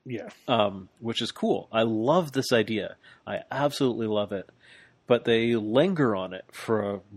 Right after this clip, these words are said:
Speaker 2: really, really long time. And I don't necessarily hate that, but they don't show, they don't really show the guys down below. And they don't show these guys,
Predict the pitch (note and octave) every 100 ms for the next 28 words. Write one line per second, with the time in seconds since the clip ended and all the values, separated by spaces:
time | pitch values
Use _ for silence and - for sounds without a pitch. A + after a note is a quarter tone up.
0 | F#2+ F#2 G#2 C3 D3+ F3 D3+ A#2 G2+ F#2+
1 | G2 A#2 A#2 A2+ G#2+ G#2+ G2+ - G#2 F#2+
2 | F#2 - _ _ _ - _ C3+ C#3 D3+
3 | G3 G#3 D3 C3+ C#3+ C3+ A#2+ A2+ G#2 G2+
4 | _ - D3+ D3+ D3 B2+ B2+ - C3+ A#2
5 | D3 E3+ - - B2+ A#2+ A#2 A2 - -
6 | B2+ D#3 C3 B2+ - B2 A#2 A#2 A2+ G#2+
7 | - G#2+ G2+ G#2+ C#3 A2 G2 - - -
8 | - - C3 C3+ C3+ D#3 E3+ - C#3+ C#3
9 | C3+ C3 A#2 B2 A#2+ A#2 A2+